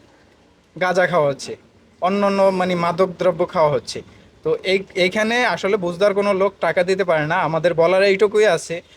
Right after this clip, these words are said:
যে আপনি যদি বুঝদার হয়ে থাকেন, মাজারে আসেন, ভালো কথা, একজন আল্লাহওয়ালা লোক আছে, যদি তার, আহ, বিষয়টা নিয়ে দোয়া করতে পারেন যে আল্লাহর কাছে, আল্লাহর কাছে চাবেন,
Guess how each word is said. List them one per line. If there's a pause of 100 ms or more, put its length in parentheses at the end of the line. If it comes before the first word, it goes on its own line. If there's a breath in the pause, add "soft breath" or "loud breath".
(260 soft breath)
যে
আপনি
যদি
বুঝদার
হয়ে
থাকেন,
মাজারে
আসেন, (160)
ভালো
কথা,
একজন
আল্লাহওয়ালা
লোক
আছে, (480 soft breath)
যদি
তার, (200)
আহ, (440)
বিষয়টা
নিয়ে
দোয়া
করতে
পারেন
যে
আল্লাহর
কাছে,
আল্লাহর
কাছে
চাবেন,